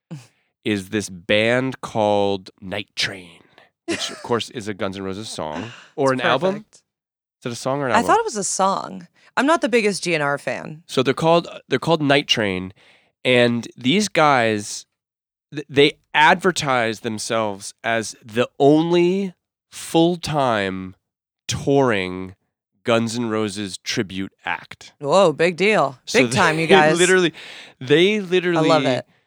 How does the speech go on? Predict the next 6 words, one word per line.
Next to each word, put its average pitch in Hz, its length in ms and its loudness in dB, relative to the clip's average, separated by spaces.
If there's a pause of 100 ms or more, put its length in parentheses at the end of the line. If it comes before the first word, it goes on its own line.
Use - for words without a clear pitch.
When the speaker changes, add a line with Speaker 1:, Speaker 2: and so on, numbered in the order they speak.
(160)
Speaker 2:
they 127 180 4
replicate 143 920 -2 (180)
Guns 127 300 -2
N' 120 100 -4
Roses' 113 480 -4
actual 104 760 -4